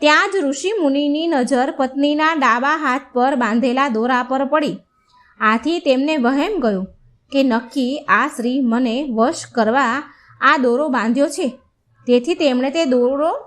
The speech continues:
તોડી નાખ્યો. દોરો તૂટતા મેઘાને ખૂબ જ દુઃખ થયું અને અનંત ભગવાનની પાસે ક્ષમા માંગી અને દોરો દૂધમાં નાખ્યો.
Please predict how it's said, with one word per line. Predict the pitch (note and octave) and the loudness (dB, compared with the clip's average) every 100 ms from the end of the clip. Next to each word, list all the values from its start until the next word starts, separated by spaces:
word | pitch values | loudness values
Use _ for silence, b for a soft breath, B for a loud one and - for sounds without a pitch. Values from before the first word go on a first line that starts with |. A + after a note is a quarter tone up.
| _ | _
તોડી | C4+ D#4 B4 | 2 4 2
નાખ્યો. | D#4 A3 - G3 - - G4 - - - - | 0 -2 -4 -6 -8 -12 -14 -14 -20 -20 -2
દોરો | A3 C4 C4+ F4 | 4 4 4 -2
તૂટતા | F4+ D#4 D4 - C4+ E4 D#4+ | -2 -4 0 4 4 2 -2
મેઘાને | B3+ B3 C#4+ C4+ D4+ | -2 0 0 0 -2
ખૂબ | - D4+ E4 | -2 0 0
જ | F4 | 0
દુઃખ | A#3+ D#4 F#4+ | 0 -2 -2
થયું | G#4+ G4+ C#4 G3 - _ _ _ | 0 0 0 -4 -10 _ _ _
અને | A#3 B3 | -2 -2
અનંત | - A3+ C4+ F4+ G#4 | 0 -2 0 -2 0
ભગવાનની | B3 A3 A3 A3 C#4+ | 0 0 0 0 -2
પાસે | D4 A3 D#4 D4+ | 0 0 -2 -6
ક્ષમા | - A#3+ D#4+ | -2 0 0
માંગી | D#4+ A3+ G3+ G3 G3 _ _ _ | 0 -2 -2 -4 -8 _ _ _
અને | G#3+ A3+ A#3 | -2 0 2
દોરો | A3+ B3 D4 D#4+ | 2 2 0 0
દૂધમાં | C4 A3+ B3 C#4 E4+ | 0 0 0 0 0
નાખ્યો. | A#3+ A3+ A3 F#3 | -2 -2 -6 -6